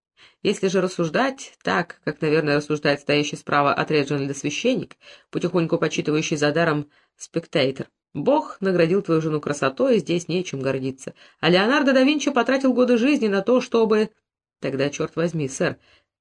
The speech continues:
какой из вас слуга Божий, если вы отрицаете, что гений Леонардо тоже от Бога? А что касается потраченных лет жизни, то разве я не об этом говорю?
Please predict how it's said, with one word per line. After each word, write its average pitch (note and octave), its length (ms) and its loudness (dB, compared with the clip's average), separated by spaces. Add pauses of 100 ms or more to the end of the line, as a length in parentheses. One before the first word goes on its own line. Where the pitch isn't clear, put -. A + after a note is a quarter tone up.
(160)
какой A3 480 2
из D#3+ 80 0
вас A3+ 200 -2
слуга A#3+ 420 2
Божий, C#3 320 -2
если E3 180 0
вы G3 140 4
отрицаете, G3+ 500 0
что F#3 160 -2
гений E3+ 240 0
Леонардо G#3 480 4
тоже B3+ 320 2
от D3 100 -4
Бога? F3+ 380 -2 (1200)
А D3+ 80 -8
что - 140 -4
касается F3+ 400 -2
потраченных F3+ 500 -2
лет D#3 160 0
жизни, A#3 300 0
то C#3 140 -2
разве E3+ 280 0
я E3 200 0
не D#3+ 100 0
об D#3+ 100 0
этом D4 220 -2
говорю? A#3 320 -2